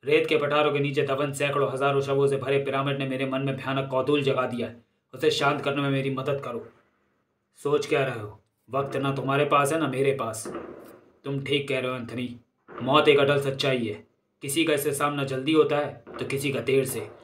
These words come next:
हाँ, हम तुम्हें वहाँ लेकर चलेंगे। ठीक आधे घंटे बाद। काऊ! यही वो स्थान है एंथनी। रेत के इस पठार को हटाना होगा प्रिंस, ये काम तू बखूबी कर सकता है।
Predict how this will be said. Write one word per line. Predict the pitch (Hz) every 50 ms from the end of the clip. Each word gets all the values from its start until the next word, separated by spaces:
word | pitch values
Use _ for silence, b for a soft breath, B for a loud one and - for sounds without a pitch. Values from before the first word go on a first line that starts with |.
| _ _ _ _ _ _
हाँ, | - 131 117 107 110 110 - _ _ _ _ _ _ _ _ -
हम | 143 143 143 139
तुम्हें | 147 139 139 139
वहाँ | 135 131 131 127
लेकर | 123 123 - 139 -
चलेंगे। | - 120 113 113 113 113 107 101 107 - - _ _ _ _ _ _ _ _ _ _ _ _ _ _ _ _ _
ठीक | - 170 170 165 -
आधे | - 156 147 151 151 151
घंटे | 139 135 135 - 120
बाद। | 117 117 110 - - - -
काऊ! | 320 320 320 311 285 262 233 - - - - _ _ _ _ _ _ _ _ _ _ _ _ _ _ _ _ 131
यही | 139 156 156 151
वो | 151 151 139
स्थान | - - 131 131 131
है | 131 123
एंथनी। | 120 117 117 120 127 123 - - - _ _ - - - - - -
रेत | 131 139 156 160 160
के | 160 160
इस | 147 135 139
पठार | 139 135 147 147 147
को | 139 135
हटाना | 135 135 139 139 143
होगा | 139 123 127
प्रिंस, | 117 110 127 131 131 - - - _ _ _ _ - -
ये | - 139 139
काम | 139 147 147 139 135
तू | 143 139
बखूबी | 135 - - 139 147 143
कर | 135 131
सकता | 117 - 123 - - 120
है। | 110 - -